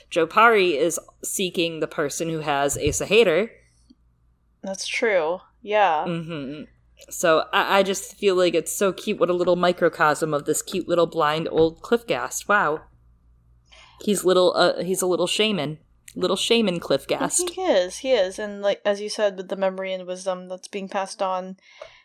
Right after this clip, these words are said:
Speaker 2: and what's gonna happen next.
Speaker 1: Yeah, because Ruta explains it was very hard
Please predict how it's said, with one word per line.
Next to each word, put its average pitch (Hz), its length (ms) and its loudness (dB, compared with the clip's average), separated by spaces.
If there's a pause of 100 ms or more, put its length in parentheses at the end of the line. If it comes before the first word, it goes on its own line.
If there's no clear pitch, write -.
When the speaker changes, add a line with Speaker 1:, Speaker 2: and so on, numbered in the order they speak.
(120)
Speaker 2:
and 190 640 -10
what's 190 160 -8
gonna 196 180 -10
happen 185 380 -8
next. - 760 -12
Speaker 1:
Yeah, 151 400 -4
because 208 360 2 (200)
Ruta 254 320 4
explains 175 600 -2
it 165 100 -4
was 151 180 -8
very 175 540 2
hard 127 500 -2